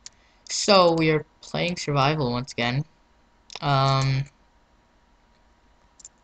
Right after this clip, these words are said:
I don't know what to say, it's been, like, such a long time. Uh, so, how was your <laughs> Thanksgiving, I guess?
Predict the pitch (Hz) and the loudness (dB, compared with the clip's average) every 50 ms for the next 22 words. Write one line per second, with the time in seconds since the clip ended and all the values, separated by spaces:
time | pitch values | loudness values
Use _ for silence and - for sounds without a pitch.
0 | _ _ _ _ _ _ _ _ _ _ _ _ _ _ _ _ - - - _ | _ _ _ _ _ _ _ _ _ _ _ _ _ _ _ _ -20 -20 -18 _
1 | - 151 165 165 160 156 160 156 151 147 143 139 - - 165 156 135 127 127 - | -4 -2 0 2 2 2 2 2 2 2 0 0 0 0 2 2 2 0 -2 -4
2 | - - 147 147 139 139 139 - 143 139 143 - 135 131 131 127 131 - - - | -6 -4 -2 0 0 -2 -2 -2 -4 -4 -4 -4 -4 -2 -2 -2 -4 -6 -6 -4
3 | 117 143 160 143 127 131 143 143 - - - _ _ _ _ _ 139 135 139 135 | -2 -2 -2 -2 -2 -2 -2 -4 -4 -8 -16 _ _ _ _ _ -2 0 2 2
4 | 139 135 135 131 - - _ _ _ _ _ _ - - - - _ _ _ _ | 4 4 2 2 0 -4 _ _ _ _ _ _ -14 -12 -12 -14 _ _ _ _
5 | - - - - - 135 135 135 131 131 127 127 135 143 143 - - - - _ | -20 -16 -10 -4 -2 0 2 4 4 2 2 0 -2 -4 -6 -6 -8 -10 -16 _
6 | - - - - 131 147 156 151 147 156 151 160 160 156 - - 147 147 147 139 | -20 -14 -6 0 2 2 2 2 2 2 2 2 2 0 0 0 0 0 0 -2
7 | - - 143 139 131 131 127 123 123 131 127 139 151 - - - - - - | -4 -2 -2 0 0 0 0 0 0 0 0 0 -2 -4 -6 -8 -10 -12 -14